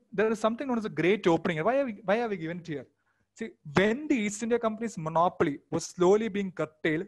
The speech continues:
lots of other things happened on the other part. Now, what happened was that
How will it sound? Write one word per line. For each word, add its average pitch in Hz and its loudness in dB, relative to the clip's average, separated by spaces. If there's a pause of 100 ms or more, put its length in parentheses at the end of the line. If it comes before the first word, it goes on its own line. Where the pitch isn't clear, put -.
lots 202 4
of 233 2
other 196 0
things 196 -8
happened 156 -4 (380)
on 170 2
the 170 0
other 160 2
part. 143 0 (440)
Now, 202 4
what 220 6
happened 208 2
was 185 0
that 214 0